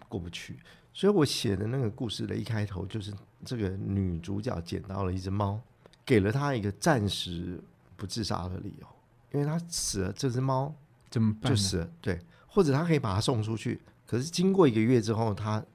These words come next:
Speaker 1: 没有想把它送出去，因为她没有送出手，一个月建立的情感，她为这只猫活下来了。所以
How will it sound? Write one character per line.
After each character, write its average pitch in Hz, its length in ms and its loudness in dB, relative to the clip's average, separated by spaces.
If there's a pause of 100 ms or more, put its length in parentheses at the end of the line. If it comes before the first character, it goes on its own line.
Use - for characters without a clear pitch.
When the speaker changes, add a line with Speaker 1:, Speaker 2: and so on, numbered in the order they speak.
(100)
Speaker 1:
没 107 140 2
有 98 120 4
想 82 320 -4
把 87 140 -4
它 87 80 -2
送 92 200 0
出 85 80 -4
去， 87 160 -8
因 - 360 -14
为 117 80 -4
她 117 100 0
没 117 140 2
有 110 100 2
送 110 220 -2
出 107 120 -2
手， - 280 -6 (320)
一 107 100 -2
个 113 80 6
月 117 180 4
建 107 240 2
立 110 120 2
的 95 80 2
情 90 340 -4
感， - 180 -6 (380)
她 131 220 -4
为 151 180 4
这 110 160 -4
只 104 80 -4
猫 104 220 -2
活 87 240 -6
下 92 120 -6
来 87 60 -4
了。 - 260 -14 (320)
所 - 140 -4
以 190 120 0